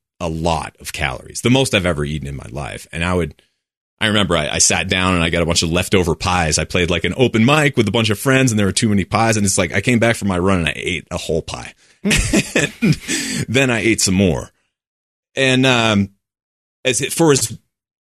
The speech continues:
for as much as, like, that gave me some sort of feeling like a man feeling, you know,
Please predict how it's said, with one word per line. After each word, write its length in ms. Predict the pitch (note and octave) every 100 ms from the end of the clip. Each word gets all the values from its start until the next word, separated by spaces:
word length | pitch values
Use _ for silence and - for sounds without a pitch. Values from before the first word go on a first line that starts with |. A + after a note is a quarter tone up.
| _ _ _
for 120 | D#3+
as 120 | C#3+ A#2+
much 260 | C#3+ G3
as, 180 | F3+ B2+
like, 200 | B2+ G#2+
that 380 | G2+ G#2+ F2+ F#2
gave 280 | G#2+ A#2+ B2+
me 140 | B2+
some 260 | - A2 G#2
sort 360 | - A2 G#2+
of 160 | F2 D2+
feeling 720 | - - - - G2+ G#2 G2+
like 160 | F#2+ F2+
a 80 | D#2+
man 600 | D#2 E2 F2 G#2+ B2+ C3+ - _ _
feeling, 400 | D3 D#3 D#3+ G3 - _
you 160 | A#2 A#2
know, 260 | A#2 C3